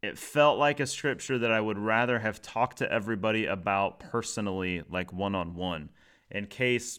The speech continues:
you know, first, that they're already kind of living in that division and disunity because of their faith, and we know that many are, uh, and two, just to walk through people, hey, are s-, are there some ramifications here where we have put relationships above truly following Jesus? Okay, well,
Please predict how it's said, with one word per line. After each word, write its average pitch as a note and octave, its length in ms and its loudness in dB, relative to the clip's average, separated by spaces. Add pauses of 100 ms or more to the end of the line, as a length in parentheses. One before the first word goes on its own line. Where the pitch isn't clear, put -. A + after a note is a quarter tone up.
you F2+ 80 -12
know, F#2 80 -6
first, C3+ 420 0
that A#2 120 -2
they're G#2 140 0
already A2+ 240 2
kind G#2 180 -2
of F#2 140 -6
living A2 320 -2
in B2 240 -2
that B2+ 200 2
division B2 520 0
and A#2 160 0
disunity A#2+ 560 -2
because A#2 360 -2
of G#2+ 140 -4
their A2 160 0
faith, C3+ 380 -2
and F2+ 100 -6
we F2+ 80 -6
know F#2 180 -4
that F#2 140 -4
many F#2 260 -4
are, B2 320 0 (480)
uh, F2 120 -10
and G#2 280 -4
two, D#3+ 240 0
just B2 200 -4
to C3+ 80 -2
walk B2 200 2
through B2+ 120 -2
people, A2+ 240 -4
hey, C3 160 0
are A#2 140 -2
s-, A#2 140 -10 (140)
are C3 160 2
there D#3 120 4
some C#3+ 220 -4
ramifications C3+ 760 -2
here G#2+ 160 0
where G2+ 340 0 (580)
we B2+ 180 2
have B2+ 200 0
put C3 180 2
relationships A#2 1120 0
above G#2+ 680 0 (480)
truly A#2 400 0
following A2+ 640 2
Jesus? A#2 580 0
Okay, G#2+ 440 0
well, G#2 460 -2